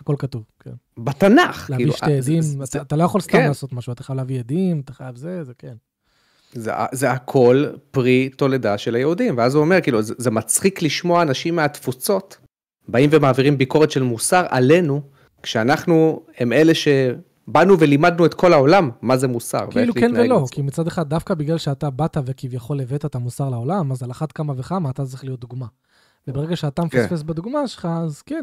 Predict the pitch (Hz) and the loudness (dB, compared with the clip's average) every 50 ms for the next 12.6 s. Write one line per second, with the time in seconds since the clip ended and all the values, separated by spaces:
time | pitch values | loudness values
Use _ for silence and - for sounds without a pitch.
0 | 190 135 127 123 147 165 160 - 196 185 - - 214 196 196 180 - 165 160 - | -6 -8 -6 -6 -6 -8 -6 -6 -8 -8 -6 -6 -6 -6 -6 -8 -8 -10 -10 -8
1 | - 254 240 156 - 123 - - 107 110 127 156 _ _ _ _ _ _ _ _ | -8 -8 -8 -8 -8 -10 -16 -14 -14 -14 -14 -16 _ _ _ _ _ _ _ _
2 | _ _ _ _ _ _ _ 151 135 135 120 185 214 196 165 - 147 147 139 135 | _ _ _ _ _ _ _ -4 -2 0 2 2 4 2 2 0 -2 -2 -2 -2
3 | 135 147 143 139 135 135 135 139 151 208 226 190 110 98 90 85 165 143 143 165 | -4 -6 -8 -10 -8 -6 -6 -4 -2 -2 0 0 0 0 0 -2 -4 -4 -6 -6
4 | 190 - 247 190 151 151 151 202 - 269 226 226 196 170 - 147 156 214 214 214 | -4 -4 -4 -4 -4 -4 -4 -4 -4 -4 -4 -4 -4 -2 -2 -2 -2 -2 -2 -2
5 | 180 - - 165 208 262 180 - - - 131 127 120 120 131 170 240 254 233 247 | -4 -4 -4 -4 -6 -6 -8 -8 -8 -8 -8 -8 -6 -4 -4 -4 -2 -4 -4 -6
6 | 240 - _ _ _ _ _ _ _ _ _ _ _ _ _ _ _ _ _ _ | -8 -12 _ _ _ _ _ _ _ _ _ _ _ _ _ _ _ _ _ _
7 | _ _ _ _ _ _ _ 165 147 160 185 233 233 165 151 202 190 131 107 101 | _ _ _ _ _ _ _ 0 4 6 6 6 6 4 4 0 -2 -4 -6 -10
8 | - _ _ _ 151 180 202 165 139 135 131 143 170 190 202 202 196 196 190 185 | -14 _ _ _ -6 -4 -4 -4 -6 -6 -6 -4 -2 -2 0 0 0 0 -2 -2
9 | 180 165 - - - _ _ - 139 117 123 135 139 - - 143 135 160 - _ | -4 -6 -8 -12 -20 _ _ -20 -16 -14 -14 -16 -16 -12 -10 -10 -10 -10 -12 _
10 | _ _ _ _ _ _ 151 139 139 165 180 175 180 - 185 170 147 156 165 175 | _ _ _ _ _ _ -10 -8 -6 -6 -4 -6 -6 -4 -4 -2 -2 -2 0 0
11 | 185 - - 156 147 170 180 165 - 147 127 127 123 165 180 202 196 - - 151 | -2 -4 -6 -8 -8 -8 -8 -8 -10 -14 -14 -8 -4 -4 -4 -4 -4 -8 -8 -8
12 | 147 135 123 123 143 202 214 175 127 104 98 | -8 -8 -4 -2 0 0 0 0 -2 -4 -8